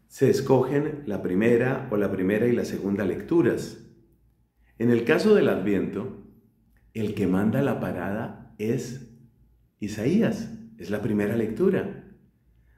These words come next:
De tal manera que te vas a encontrar con que los evangelios de estos días son tomados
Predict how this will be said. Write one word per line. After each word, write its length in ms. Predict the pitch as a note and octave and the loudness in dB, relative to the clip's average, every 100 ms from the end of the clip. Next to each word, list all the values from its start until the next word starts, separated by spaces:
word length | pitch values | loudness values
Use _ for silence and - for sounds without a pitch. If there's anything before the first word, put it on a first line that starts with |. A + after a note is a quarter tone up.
| _ | _
De 140 | B2+ | 6
tal 240 | F#3+ F3+ A#3 | 6 6 6
manera 720 | A#3 C#3+ G2 G#2 - - - - _ _ _ | 6 4 2 -2 -6 -14 -18 -20 _ _ _
que 120 | D3 | 0
te 100 | C3+ | 6
vas 240 | C3 D#3 A3+ | 8 8 4
a 60 | |
encontrar 560 | A#3 D#3+ - C#3+ D#3 D3 | 4 4 2 0 -2 -2
con 160 | C3+ | -2
que 100 | - | 0
los 240 | G#2 G#2 G#2+ | 0 0 -2
evangelios 960 | F#2+ F3+ - E3 B2 G#2 - - - | -2 -4 -2 0 2 2 0 -4 -8
de 120 | G2 A2 | -2 -2
estos 300 | A2+ D3+ A2+ | 0 -2 2
días 440 | F#2 F#2 - - - - - _ _ _ _ | 2 2 -2 -8 -16 -20 -20 _ _ _ _
son 320 | - E3+ E3+ | 2 4 6
tomados 720 | F#3 F3+ F3 F#3 F#3+ - | 4 4 2 0 -2 -6